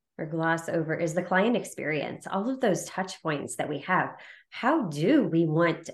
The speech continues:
our business to be perceived? It's that whole branding piece. That's where that comes into play, is that experience, because there's a million different service providers out there doing the same thing.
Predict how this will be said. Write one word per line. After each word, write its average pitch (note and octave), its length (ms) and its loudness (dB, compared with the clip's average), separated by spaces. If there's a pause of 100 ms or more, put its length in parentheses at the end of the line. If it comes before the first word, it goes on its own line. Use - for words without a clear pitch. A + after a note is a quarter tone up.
our D#3+ 500 4
business E3 380 -2
to D3+ 60 -8
be D3+ 100 -2
perceived? D#3 480 -6
It's F3 160 -4
that G#3 220 4
whole A3 340 0
branding E3 720 2
piece. D3+ 360 -8
That's F3+ 280 2
where A3 200 4
that F3 180 4
comes G#3+ 260 2
into F3 200 2
play, A#3 360 0
is E3+ 120 -2
that C#3 180 -6
experience, - 1040 -4 (400)
because E4 360 0
there's G4+ 320 -2
a B3+ 60 2
million A#3 640 6
different B3+ 380 2
service G3+ 360 0
providers F3+ 560 0
out E3 200 0
there E3+ 160 0
doing E3 260 4
the E3 180 2
same D#3+ 400 -2
thing. D#3 460 -2